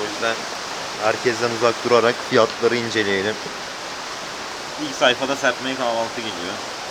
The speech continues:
Yedi yüz elli lira. Ya ortalama böyle bir göz gezdirin, durdurmak isteyen durdurur. Mesela benim sevdiğim kısım. Abi şu alabalık ızgarayı ya da şu kaşarlı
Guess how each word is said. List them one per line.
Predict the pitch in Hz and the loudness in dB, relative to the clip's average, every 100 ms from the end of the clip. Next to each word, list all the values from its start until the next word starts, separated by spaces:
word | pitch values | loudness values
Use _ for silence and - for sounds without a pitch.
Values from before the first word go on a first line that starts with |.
| - 98 | -8 -6
Yedi | 101 | -4
yüz | 110 110 | -4 -4
elli | 104 104 101 | -4 -4 -6
lira. | 80 80 - - - - - - - | -4 -6 -6 -8 -8 -8 -8 -8 -4
Ya | 104 107 | -2 -2
ortalama | 110 123 120 120 120 | 0 0 0 0 0
böyle | 117 113 | -2 -4
bir | 110 | -4
göz | 117 107 | -4 -4
gezdirin, | 110 101 110 104 98 | -6 -6 -6 -6 -6
durdurmak | 101 98 104 101 - | -6 -6 -6 -6 -6
isteyen | 104 101 98 | -4 -4 -4
durdurur. | 98 92 92 87 - - - 98 | -6 -6 -6 -6 -8 -10 -10 -8
Mesela | 98 90 | -6 -4
benim | 92 95 - | -6 -6 -6
sevdiğim | 95 92 95 | -6 -6 -8
kısım. | - 95 - - - - - - - - 104 | -8 -8 -8 -10 -10 -8 -10 -8 -8 -4 0
Abi | 110 92 87 - - - - - - - - - | 0 -2 -6 -10 -10 -10 -10 -10 -10 -8 -8 -6
şu | 127 120 | -2 2
alabalık | 120 120 120 113 | 2 0 -2 -6
ızgarayı | 101 95 92 92 104 98 | -6 -4 -4 -4 -6 -6
ya | 104 | -4
da | 98 101 - - - - - - | -4 -6 -8 -10 -10 -8 -8 -8
şu | - 104 - - | -8 -8 -8 -8
kaşarlı | 98 - 104 | -6 -2 -2